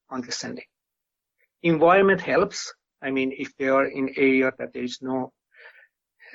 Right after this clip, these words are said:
uh, significant descent, they won't learn it. But so it, it really here is they are not training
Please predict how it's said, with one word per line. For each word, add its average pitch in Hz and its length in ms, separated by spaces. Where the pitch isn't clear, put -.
uh, 131 200
significant 139 640
descent, 147 560
they 127 80
won't 131 400
learn 139 320
it. 123 120
But - 140
so - 280
it, 156 200
it 175 180
really 170 260
here 156 220
is 139 380
they 165 80
are 160 160
not 170 340
training 143 480